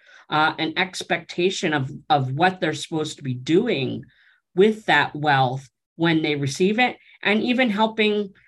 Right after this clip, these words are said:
having them help make financial decisions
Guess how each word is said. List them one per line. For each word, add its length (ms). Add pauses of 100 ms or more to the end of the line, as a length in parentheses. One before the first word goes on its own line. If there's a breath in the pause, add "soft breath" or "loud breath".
having 320
them 160
help 280
make 220
financial 540
decisions 1000